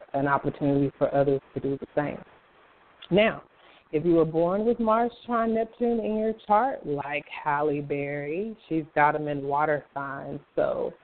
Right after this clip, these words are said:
uh, Cancer and Scorpio, so does Eddie Murphy. Um, uh, O J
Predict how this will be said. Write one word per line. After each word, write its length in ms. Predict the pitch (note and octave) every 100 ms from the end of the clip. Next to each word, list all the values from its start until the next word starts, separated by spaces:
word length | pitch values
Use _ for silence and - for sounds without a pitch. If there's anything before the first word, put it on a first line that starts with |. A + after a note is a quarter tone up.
| _ _ -
uh, 140 | C#3 C3+ -
Cancer 360 | D#3 C#3+ - C#3+
and 140 | C#3+ _
Scorpio, 540 | - C#3 C#3 D3 C#3+ C3+ -
so 140 | C#3+
does 140 | C#3+ C#3
Eddie 260 | C#3+ D3 C#3+
Murphy. 840 | C#3 D3 D3+ - D3+ C#3 B2 F3+ - _ - - _ -
Um, 500 | C#3+ C#3 C3+ - - - _ _ _ _ _ _ - _ _ _
uh, 260 | D#3 C#3 B2+ -
O 140 | D#3
J 280 | D#3 D#3+ D3+